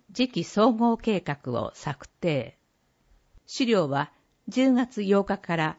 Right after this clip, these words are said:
市ホームページに掲載、または制作企画課、情報ルームで閲覧可能。申し込み、十月八日から三十一日、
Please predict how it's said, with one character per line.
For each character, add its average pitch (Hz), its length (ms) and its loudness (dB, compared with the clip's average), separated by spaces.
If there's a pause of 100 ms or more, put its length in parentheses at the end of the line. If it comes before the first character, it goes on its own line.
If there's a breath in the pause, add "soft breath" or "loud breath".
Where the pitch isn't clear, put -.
(200)
市 - 360 -6
ホ 247 200 4
ー 247 40 6
ム 247 140 6
ペ 247 200 4
ー 208 60 2
ジ 131 120 -10
に 139 100 -6
掲 165 300 -2
載、 143 420 -4 (180)
ま 175 120 -2
た 175 180 -2
は 139 200 -2 (300 soft breath)
制 240 280 2
作 233 380 -2
企 - 160 -16
画 190 120 -2 (220)
課、 160 260 -2 (320)
情 220 240 4
報 254 300 4
ル 233 160 2
ー - 20 2
ム 147 120 0
で 127 300 -6 (100)
閲 190 260 -4
覧 175 240 0
可 147 200 -6
能。 131 360 -2 (1300)
申 220 200 2
し - 140 -14
込 202 160 -2
み、 175 280 -4 (640)
十 220 280 0
月 220 300 -4
八 185 200 2
日 190 160 -6
か 165 120 -6
ら 156 240 -4
三 240 380 0
十 143 240 -6
一 135 280 -8
日、 147 460 -6